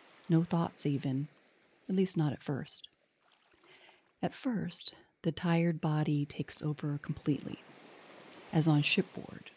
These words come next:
one descends into a deck chair apathy. One is forced against one's mind, against all tidy resolutions, back into the primeval rhythms of the seashore.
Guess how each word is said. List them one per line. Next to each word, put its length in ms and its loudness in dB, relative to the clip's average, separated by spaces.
one 260 8
descends 560 4
into 240 2
a 100 2
deck 240 -2
chair 420 -2
apathy. 600 -4
One 280 6
is 160 4
forced 440 -2
against 380 2
one's 220 2
mind, 460 2
against 400 0
all 280 0
tidy 340 -2
resolutions, 960 0
back 280 -2
into 220 2
the 120 0
primeval 680 2
rhythms 480 2
of 100 -2
the 80 -4
seashore. 680 0